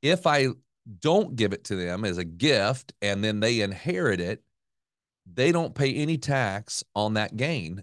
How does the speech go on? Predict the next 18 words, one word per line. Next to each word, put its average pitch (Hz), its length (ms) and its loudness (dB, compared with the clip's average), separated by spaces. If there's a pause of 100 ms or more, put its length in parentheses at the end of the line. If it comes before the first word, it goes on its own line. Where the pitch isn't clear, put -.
(120)
because 107 340 0
they 110 100 2
get 107 220 0
to 117 80 -2
step - 720 -2
up. 113 300 0
So - 120 -6
think 110 220 -4
about 110 240 0
stepping 127 540 -2
up 110 240 0
the 107 100 -6
stairs. 98 560 0 (260)
I 107 120 -2
get 123 220 -2
to 110 60 -4
step - 600 0
up 113 260 2